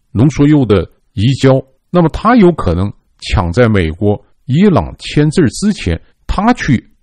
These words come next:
对核设施进行打击。那如果出现这种情况，这个协议也没办法签字，那整个局势就出现了更大的混乱。这种概率是比较低的，或者是非常低的，但是你不能排除。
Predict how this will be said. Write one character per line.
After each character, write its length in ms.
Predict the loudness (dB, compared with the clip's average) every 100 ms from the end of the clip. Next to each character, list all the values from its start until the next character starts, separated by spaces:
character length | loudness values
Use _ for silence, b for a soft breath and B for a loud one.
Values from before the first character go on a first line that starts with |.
| _
对 100 | 0
核 200 | 2 0
设 120 | 2 0
施 140 | -2
进 140 | -2 -2
行 100 | -2
打 180 | -6 -16
击。 220 | -16 -16 -18 _ _
那 80 | 2
如 120 | 2
果 140 | 0
出 180 | -2 -4
现 160 | -2 0
这 140 | 2
种 140 | 2 0
情 200 | -4 -6
况， 180 | -6 -10 _ _
这 140 | 2
个 60 | 2
协 200 | 2 0
议 120 | 0
也 80 | 0
没 180 | 0 0
办 160 | 0 -2
法 80 |
签 260 | -4 -4 -6
字， 240 | -4 -10 -12 _ _
那 120 | -2
整 340 | 0 0 0
个 100 | 0 -2
局 200 | 0 -2
势 320 | 0 -4 -6 _ _
就 120 | -4 -2
出 200 | 0 -2
现 200 | -2 -2
了 80 |
更 200 | 0 -2
大 140 | -2 -6
的 80 | -4
混 180 | -2
乱。 180 | -2 -4 -8 _ _
这 160 | 2 2
种 180 | 0 0
概 160 | 2 2
率 160 | 0 -4 -8
是 180 | -8
比 160 | -4 -2
较 160 | -2 -4
低 240 | -2 -2
的， 160 | -2 -8 _
或 160 | -2
者 60 | -2
是 200 | -2 -12
非 160 | -2 -2
常 180 | 0 -6
低 160 | -4 -4
的， 160 | -4 -10 _ _
但 140 | -2
是 180 | 0 -2 -6 _ _
你 120 | -6
不 140 | -2 -2
能 100 | -2
排 200 | -2 -2
除。 280 | -4 -10 -12